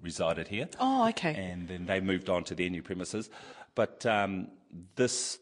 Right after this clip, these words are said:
Speaker 1: part here was actually part of the school at the time, but it's been redesigned to,
Speaker 2: Mm.
Speaker 1: um, represent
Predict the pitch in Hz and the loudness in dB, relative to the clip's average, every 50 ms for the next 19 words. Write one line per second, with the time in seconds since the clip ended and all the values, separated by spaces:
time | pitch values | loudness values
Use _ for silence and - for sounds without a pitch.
0 | _ - - 120 104 98 104 123 113 101 87 95 95 92 104 95 - - 95 - | _ 2 6 6 6 6 6 4 4 6 6 4 4 4 2 0 -2 -4 -8 -2
1 | - 101 95 92 90 - - - - - 107 101 95 92 85 80 - 82 - - | 0 0 2 2 0 -2 -6 -8 -6 -4 -2 -2 0 -2 -2 -4 -6 -10 -12 -10
2 | - 104 104 101 101 98 - 98 92 92 90 - - - 123 110 110 117 135 131 | -8 -6 -6 -6 -8 -8 -6 -4 -4 -4 -4 -4 0 2 4 6 6 6 6 6
3 | 120 117 101 117 110 101 101 104 101 95 - - 98 95 92 90 - - - - | 4 2 2 4 4 6 6 4 2 0 -2 -2 -2 -2 -2 -4 -4 -8 -16 -20
4 | - 190 190 185 165 - - - 98 92 87 85 80 80 82 87 82 71 - - | -16 -14 -14 -14 -14 -14 -10 -8 -6 -6 -6 -6 -6 -8 -10 -12 -12 -14 -18 -14
5 | - - 98 98 - 95 82 87 82 71 71 - - - - | -4 -2 -2 0 0 -2 -2 -2 -4 -4 -6 -10 -12 -14 -14